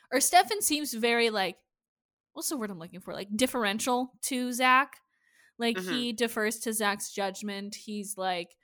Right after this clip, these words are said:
Speaker 1: you know, if Zach wants you in, he will let you in. Like, even though Stefan is an almighty vampire and could kill Zach in an instant, he doesn't. He very much wants to, like, have a regular human relationship with him,
Speaker 2: Yeah.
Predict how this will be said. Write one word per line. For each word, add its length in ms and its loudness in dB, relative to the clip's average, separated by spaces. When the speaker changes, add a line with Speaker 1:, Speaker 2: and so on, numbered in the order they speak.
Speaker 1:
you 120 -12
know, 280 -8
if 460 -6
Zach 280 6
wants 260 -2
you 120 -2
in, 180 -2
he 180 -6
will 160 -4
let 260 -4
you 140 -6
in. 340 -6
Like, 280 -4
even 480 0
though 600 6
Stefan 460 0
is 140 -4
an 120 -4
almighty 540 -2
vampire 540 2
and 160 -2
could 160 -6
kill 200 4
Zach 300 0
in 80 2
an 100 0
instant, 480 0
he 120 -4
doesn't. 540 4
He 100 -2
very 280 0
much 240 -2
wants 380 0
to, 100 -2
like, 200 2
have 340 2
a 120 -2
regular 500 -2
human 380 -6
relationship 720 0
with 220 2
him, 140 0
Speaker 2:
Yeah. 180 4